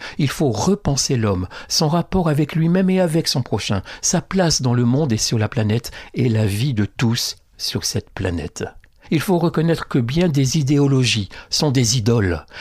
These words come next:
qui, telles des Baals et des Molochs, dévorent ceux qui les adorent. À Pékin, aujourd'hui,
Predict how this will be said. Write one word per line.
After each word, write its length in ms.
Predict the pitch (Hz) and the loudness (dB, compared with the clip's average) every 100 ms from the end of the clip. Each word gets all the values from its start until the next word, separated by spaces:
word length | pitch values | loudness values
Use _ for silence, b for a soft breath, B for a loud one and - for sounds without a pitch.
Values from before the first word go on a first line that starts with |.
| B | B
qui, 160 | - 180 | -4 -4
telles 340 | - 196 185 | 0 0 2
des 140 | 139 135 | 2 2
Baals 420 | 139 143 131 127 | 2 2 2 0
et 120 | 156 | -2
des 120 | 110 120 | 0 2
Molochs, 520 | 131 123 117 - 104 B B | 2 2 0 -2 -6 B B
dévorent 460 | 123 123 113 127 - | 0 0 2 0 0
ceux 260 | - 120 120 | 0 0 -2
qui 220 | - 107 | -2 0
les 200 | 104 101 | 2 2
adorent. 520 | 98 92 85 - - - - _ - - | 0 0 0 -4 -12 -18 -20 _ -12 -6
À 100 | 135 | -2
Pékin, 380 | 156 - 180 160 | 0 0 2 2
aujourd'hui, 420 | 139 135 147 | 2 0 0